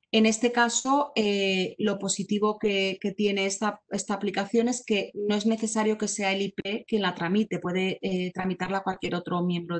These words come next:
del, del grupo, del equipo investigador, ¿vale? Y, eh, bueno, pues, eh, tendríamos que cumplimentar, eh, los, el formulario de la memoria.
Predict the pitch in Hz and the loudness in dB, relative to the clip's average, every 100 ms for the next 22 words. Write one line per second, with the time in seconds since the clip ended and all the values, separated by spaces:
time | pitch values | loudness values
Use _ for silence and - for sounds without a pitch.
0 | - 160 156 156 _ _ _ _ - 175 | -6 -6 -6 -8 _ _ _ _ -2 0
1 | 165 160 160 156 165 156 - 160 160 170 | 2 0 0 0 -4 -4 -6 -4 -4 -2
2 | 170 165 160 170 160 156 151 151 _ _ | -4 -4 -4 -4 -2 -2 -4 -6 _ _
3 | - 160 240 269 - _ _ _ _ _ | -6 -2 -2 -4 -12 _ _ _ _ _
4 | _ _ _ _ _ _ _ _ _ - | _ _ _ _ _ _ _ _ _ -20
5 | _ - _ _ _ _ _ _ - _ | _ -20 _ _ _ _ _ _ -20 _
6 | _ _ - 277 320 349 - 233 214 208 | _ _ 4 6 6 2 0 2 4 4
7 | 202 190 185 180 190 196 185 214 190 - | 4 4 2 0 0 0 0 -2 -2 -4
8 | - 196 185 180 185 190 185 196 196 202 | -2 0 2 0 2 2 4 2 2 -2
9 | - 190 202 185 190 190 185 226 214 208 | -6 -4 -4 -2 0 0 2 4 2 2
10 | - 185 175 170 165 165 170 165 - 190 | -4 -4 -2 -2 -2 -4 -4 -6 -6 -6
11 | - 165 180 180 180 180 180 175 175 208 | -4 -2 2 2 2 2 2 0 2 2
12 | 240 277 320 359 | 4 4 2 -2